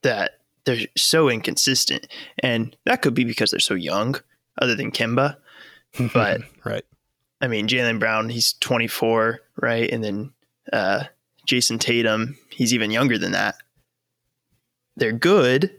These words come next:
Speaker 1: and they, they have the potential to, you know, beat these top teams. But will they lose to someone like the, the Raptors again, like they did last year?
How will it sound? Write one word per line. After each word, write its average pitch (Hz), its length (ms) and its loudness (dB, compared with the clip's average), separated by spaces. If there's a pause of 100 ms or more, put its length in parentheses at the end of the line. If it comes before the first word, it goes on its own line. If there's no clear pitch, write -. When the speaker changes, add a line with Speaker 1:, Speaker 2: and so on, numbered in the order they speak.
(320)
Speaker 1:
and 117 180 -2
they, 110 380 2 (100)
they 131 80 2
have 117 120 0
the 104 60 -2
potential 147 500 0
to, 143 280 -2 (280)
you - 120 0
know, 80 300 -2 (1200)
beat 135 220 0
these 123 180 2
top - 260 -2
teams. 120 580 0 (500)
But 123 120 4
will 131 140 6
they 123 160 4
lose 123 340 4
to - 100 0
someone 113 380 2
like 110 280 -2
the, - 180 -2
the 104 80 -2
Raptors 120 540 0
again, - 360 -6 (160)
like 117 160 -4
they - 80 0
did 107 160 -2
last 113 340 0
year? - 120 -6